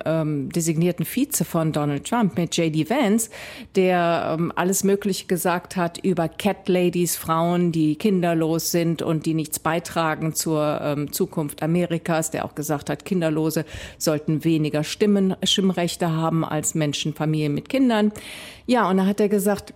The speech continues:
„Das ist nicht amerikanisch. Amerikanisch ist, kümmere dich um deinen Kram.“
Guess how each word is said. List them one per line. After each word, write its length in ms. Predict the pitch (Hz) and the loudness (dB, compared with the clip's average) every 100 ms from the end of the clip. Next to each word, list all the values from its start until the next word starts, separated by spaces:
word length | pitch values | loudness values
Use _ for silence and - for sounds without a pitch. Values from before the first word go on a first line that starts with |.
| - - | -20 -8
„Das 180 | 196 202 | -4 -2
ist 140 | 233 | 2
nicht 180 | 240 226 | 2 2
amerikanisch. 680 | 226 220 220 269 330 160 - - | 2 2 2 2 2 2 0 0
Amerikanisch 640 | 180 185 - 190 208 - | 0 0 0 2 2 2
ist, 220 | 226 - | 0 0
kümmere 300 | 220 202 202 | 2 2 2
dich 120 | 208 | 0
um 120 | 214 | 0
deinen 240 | 214 214 226 | 2 2 2
Kram.“ 420 | - 233 190 | 0 0 0